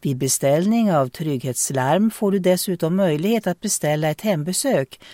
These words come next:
från kommunens bedömnings- och insatsteam. Teamet erbjuder bland annat träningsprogram och ger information om fallförebyggande åtgärder.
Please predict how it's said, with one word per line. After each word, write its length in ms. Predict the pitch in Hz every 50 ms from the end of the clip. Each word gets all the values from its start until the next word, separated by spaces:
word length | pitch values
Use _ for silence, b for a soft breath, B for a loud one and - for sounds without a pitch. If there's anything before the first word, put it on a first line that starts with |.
| B B B
från 340 | - - 254 254 262 262
kommunens 760 | 240 - 185 139 139 156 175 185 180 156 143 139 131 - -
bedömnings- 720 | 151 151 151 139 147 139 135 131 135 135 131 135 123 - -
och 280 | - 131 120 - - -
insatsteam. 1200 | 170 143 127 117 120 - - 127 127 - _ - - - - - - 180 - - - - - - - b b b b b b b b b
Teamet 460 | - - 147 135 135 143 160 180 175 202
erbjuder 480 | 185 175 160 147 160 160 156 160 175
bland 240 | 156 175 190 208 220
annat 420 | 220 196 175 170 170 175 - -
träningsprogram 1080 | - - 165 147 139 135 135 135 131 - - - 143 131 143 147 170 190 214 233 233 240
och 200 | 233 202 196 190
ger 160 | 196 202 208 208
information 920 | 214 220 220 - 254 277 277 262 - - 160 165 170 180 180 185 196 202
om 280 | 185 170 170 170 175 b b b b
fallförebyggande 1300 | - - - 226 180 139 127 127 - 156 - - 143 135 143 139 160 233 226 170 135 135 123 120 117 127 -
åtgärder. 1080 | - - 127 120 - _ - - - - 156 147 143 143 139 - 147 - - 196 -